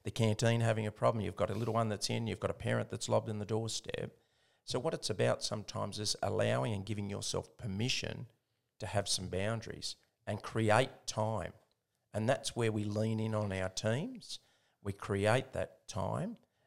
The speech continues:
and we focus on what's important. And Bob, sometimes the other part is you can't be everything to everyone. You know, often principals try to cut themselves a bit too thin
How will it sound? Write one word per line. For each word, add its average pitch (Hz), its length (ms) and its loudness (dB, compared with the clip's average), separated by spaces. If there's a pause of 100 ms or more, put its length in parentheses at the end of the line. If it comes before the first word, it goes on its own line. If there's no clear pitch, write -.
and 110 160 -2
we 107 120 2
focus 113 580 4
on 95 160 -2
what's 98 300 0
important. 104 640 -6 (500)
And 127 120 -2
Bob, 139 200 6
sometimes 123 760 2 (320)
the 120 100 4
other 151 160 8
part 90 320 0
is - 140 -4
you 120 60 -2
can't 151 240 -4
be 110 120 -2
everything 95 300 -4
to 98 120 0
everyone. 90 380 0 (720)
You 104 60 -4
know, 113 120 4
often 131 260 0
principals 110 720 -2
try 110 240 6
to 101 160 2 (460)
cut 123 160 0
themselves 101 400 -2
a 92 40 -4
bit 113 180 -8
too - 180 -2
thin 127 460 0